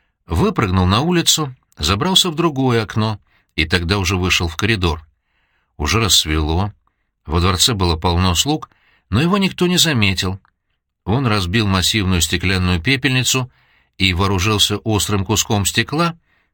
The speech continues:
которым намеревался перерезать себе вены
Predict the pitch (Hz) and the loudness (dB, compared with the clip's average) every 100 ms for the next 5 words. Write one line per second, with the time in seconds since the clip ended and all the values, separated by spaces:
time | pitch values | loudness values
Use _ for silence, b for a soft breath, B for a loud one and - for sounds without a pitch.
0 | _ - 80 95 98 92 87 90 92 92 | _ -4 -2 0 0 2 2 0 0 0
1 | - 87 85 87 85 80 - 82 82 76 | 0 0 0 0 0 0 0 0 0 2
2 | 87 104 120 | 0 0 -4